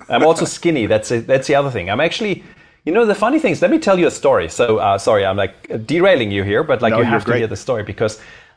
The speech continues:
Speaker 1: that is the story. Like, I, I, I've told this story so many times. It's really a story of my life. So I am, uh, six-foot-four, six-foot-five, or one ninety-six in, in metrics, and I'm skinny.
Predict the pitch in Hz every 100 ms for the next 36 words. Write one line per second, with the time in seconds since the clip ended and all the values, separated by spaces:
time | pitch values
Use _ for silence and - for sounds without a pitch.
0 | _ - 143 170 151 143 131 - - 147
1 | 151 170 170 131 127 - - 127 131 -
2 | 131 127 - 151 175 - 151 143 - 135
3 | 117 - 127 123 117 117 107 107 101 110
4 | 110 101 - - 101 92 92 90 - -
5 | _ _ _ - 135 139 170 156 151 147
6 | - _ _ _ _ 113 107 107 - 165
7 | - 147 - - 135 131 131 135 - 117
8 | 113 104 104 101 - - 104 98 98 113
9 | 117 110 101 - 98 104 98 92 92 -
10 | 107 101 113 95 92 - - _ _ _
11 | _ _ _ _ - - 123 120 - 175
12 | 147 98